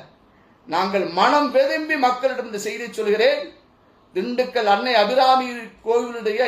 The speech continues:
இன்றைய பொலிவு தோற்றமெல்லாம் இருங்கள், விட்டுவிடுங்கள். இதற்கு முன்பு இருந்த பழைய அடையாளங்கள் எங்கே இருக்கிறது என்ற கேள்வியை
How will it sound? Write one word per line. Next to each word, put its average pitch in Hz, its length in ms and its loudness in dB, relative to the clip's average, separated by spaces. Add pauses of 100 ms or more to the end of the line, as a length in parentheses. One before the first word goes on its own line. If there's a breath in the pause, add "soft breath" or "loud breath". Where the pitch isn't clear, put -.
(180)
இன்றைய 269 380 0 (160)
பொலிவு 269 300 0 (120)
தோற்றமெல்லாம் 254 720 0
இருங்கள், 262 380 -6 (360)
விட்டுவிடுங்கள். 220 640 -4 (480 soft breath)
இதற்கு 202 420 0 (100)
முன்பு 302 240 -4 (100)
இருந்த 214 280 -4 (180)
பழைய 208 300 2
அடையாளங்கள் 214 680 0
எங்கே 226 220 -8 (100)
இருக்கிறது 196 420 -6
என்ற 185 120 -6 (120)
கேள்வியை 196 360 -4